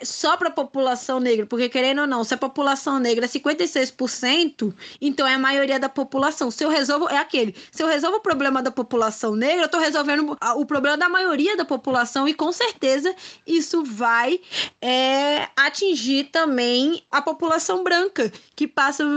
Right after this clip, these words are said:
pe-, por esses mesmos problemas, né? E, só que, no caso, a população branca, ela tem os seus privilégios, né?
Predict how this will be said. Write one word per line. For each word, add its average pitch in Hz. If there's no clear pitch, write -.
pe-, 269
por 269
esses 262
mesmos 262
problemas, 285
né? 226
E, 269
só 247
que, 277
no 277
caso, 254
a 285
população 269
branca, 247
ela 254
tem 247
os 277
seus -
privilégios, 247
né? 220